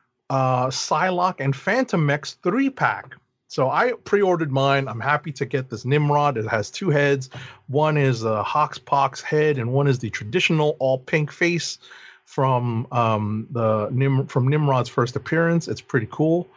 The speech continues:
So I definitely got my hands on that. What I was not able to get my hands on, and this is why I am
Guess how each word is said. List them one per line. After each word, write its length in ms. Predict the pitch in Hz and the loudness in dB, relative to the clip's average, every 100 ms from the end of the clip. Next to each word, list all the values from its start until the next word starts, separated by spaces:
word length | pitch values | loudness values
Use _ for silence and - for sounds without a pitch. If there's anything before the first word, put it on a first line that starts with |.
| - - - _ | -20 -20 -20 _
So 180 | - 123 | 0 2
I 100 | 127 | 2
definitely 360 | 151 143 151 | 0 -2 -2
got 180 | 135 135 | -2 -2
my 160 | 127 127 | 0 0
hands 320 | 147 139 131 | 0 0 0
on 160 | 123 | 0
that. 260 | 151 151 85 _ _ _ _ - | 0 -2 -6 _ _ _ _ -4
What 160 | 170 | 0
I 100 | 170 | 2
was 340 | 160 147 135 131 | 2 0 0 0
not 380 | 151 185 240 - | 0 2 0 -2
able 320 | 170 160 143 | -2 0 0
to 120 | 135 | -2
get 220 | 131 139 120 | -2 -2 0
my 240 | 120 113 | -2 -4
hands 400 | 113 110 110 113 | -4 -6 -6 -4
on, 400 | 110 123 147 160 | 0 2 2 2
and 180 | 117 113 | 0 0
this 200 | 120 135 | -2 0
is 120 | 113 | 0
why 420 | 123 120 113 113 - | 2 2 2 0 0
I 280 | 120 127 127 | 0 2 2
am 920 | 123 127 120 117 113 110 104 101 | 0 -2 -4 -2 -2 -2 -2 -4